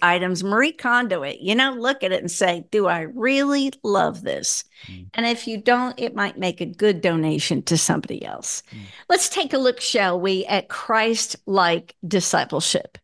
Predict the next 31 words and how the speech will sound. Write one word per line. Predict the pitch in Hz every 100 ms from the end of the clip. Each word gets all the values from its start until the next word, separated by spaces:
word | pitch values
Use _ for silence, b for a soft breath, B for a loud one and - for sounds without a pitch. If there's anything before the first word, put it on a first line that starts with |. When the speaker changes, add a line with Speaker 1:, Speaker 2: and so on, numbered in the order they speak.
| _ B B B
Speaker 2:
Mm. | 107
Speaker 1:
What | 98 233 247
does | 214 196
it | 185 -
mean? | 170 135 139 165 _ b b b -
And | 226
you've | 233 208
got | 262 381 -
Jesus | - 208 226 196 185 185 - _ _ _ 180
doing | 214 214
the | 196
Sermon | 175 214 208 214 196
on |
the | 185
Mount. | 170 165 165 - _
Everybody's | 208 240 226 214 196 -
following | 190 185 190 180 175
him | 185 170
in | 151
all | 156 165
these | 165 170 -
crowds. | - 170 160 -
Can | 247
you | 254
imagine | 185 170 185 190 190 170
what | 165 160
that | 151 -
must | 180 180 175 -
have | -
been | - 160
like | 160 - - -